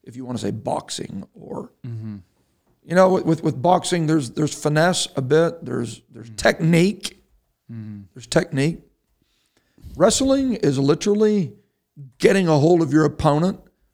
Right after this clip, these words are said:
Speaker 2: Yeah.
Speaker 1: and hanging on until
Speaker 2: Yeah.
Speaker 1: you're, you're really even trying to use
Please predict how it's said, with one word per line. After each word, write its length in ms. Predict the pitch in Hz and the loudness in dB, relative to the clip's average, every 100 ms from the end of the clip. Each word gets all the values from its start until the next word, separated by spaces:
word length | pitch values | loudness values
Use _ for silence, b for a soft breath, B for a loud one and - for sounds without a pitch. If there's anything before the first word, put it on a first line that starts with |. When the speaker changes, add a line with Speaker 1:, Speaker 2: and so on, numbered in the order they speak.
| _ _ _ _ _ _ _ _ - | _ _ _ _ _ _ _ _ -4
Speaker 2:
Yeah. 140 | 123 | -2
Speaker 1:
and 60 | 117 | -2
hanging 840 | 113 - 131 143 170 170 156 143 | -4 -4 -2 2 2 4 2 4
on 760 | 143 143 - 190 - 135 123 - _ _ _ _ _ _ _ _ _ _ _ _ - | 4 2 0 -4 -4 -4 -4 -10 _ _ _ _ _ _ _ _ _ _ _ _ -6
until 640 | 123 123 131 135 123 127 _ _ _ _ _ _ _ _ _ _ _ _ | -4 0 0 2 0 -6 _ _ _ _ _ _ _ _ _ _ _ _
Speaker 2:
Yeah. 120 | - - | -2 4
Speaker 1:
you're, 120 | 190 | 4
you're 100 | 175 | 6
really 280 | 170 220 208 | 6 6 6
even 280 | 185 165 156 | 2 0 0
trying 360 | 156 170 143 127 | 0 0 0 -2
to 100 | 139 | -2
use 640 | 123 147 151 143 123 - | 2 2 4 2 0 -6